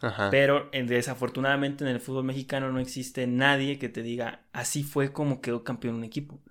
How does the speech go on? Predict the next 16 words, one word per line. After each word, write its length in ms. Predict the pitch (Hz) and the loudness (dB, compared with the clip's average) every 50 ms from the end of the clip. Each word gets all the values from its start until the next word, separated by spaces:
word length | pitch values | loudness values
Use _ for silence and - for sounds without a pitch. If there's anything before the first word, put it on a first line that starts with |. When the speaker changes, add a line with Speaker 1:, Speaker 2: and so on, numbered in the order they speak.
| 76 - | -16 -8
Speaker 1:
Sí. 120 | - - | -2 2
Speaker 2:
Que 80 | 107 104 | 2 2
te 100 | 101 143 | 4 2
explique 400 | 139 - - - 143 143 143 139 | -2 -2 -4 -4 -4 -4 -4 -6
jugador 340 | 139 - 143 131 127 127 123 | -6 -2 0 2 2 2 2
por 120 | - 139 131 | 0 -4 -8
jugador, 680 | 135 - 120 117 113 113 117 117 117 117 117 117 - | -6 -4 -4 -2 -2 -2 -2 -2 -2 -4 -4 -6 -6
cómo 220 | - 143 135 135 123 | -6 -4 -2 -2 -4
jugaban, 760 | - - 135 123 127 117 113 117 113 117 113 113 113 110 113 - - - - - - | -4 -4 0 2 4 4 4 4 4 2 2 0 -2 -4 -8 -12 -18 -20 -20 -10 -6
el 120 | 135 135 | -4 -2
director 420 | 135 131 123 117 - - 123 117 - | 0 0 0 0 0 -2 -2 0 0
técnico, 680 | - 123 117 117 117 117 110 113 - - 120 113 113 113 | 0 2 2 0 0 -4 -6 -8 -6 -4 -4 -2 -2 -2
el 140 | 113 113 | -4 -4
contexto 720 | 113 - 127 123 123 - 123 120 117 - - - 131 123 117 | -2 -2 -2 -2 0 2 0 0 0 -2 -6 -4 -2 -2 -2
del 100 | 117 113 | -2 -4
equipo. 720 | 110 110 - - 120 113 - - 113 113 113 110 110 | -6 -6 -8 -8 -8 -8 -8 -6 -6 -4 -4 -6 -8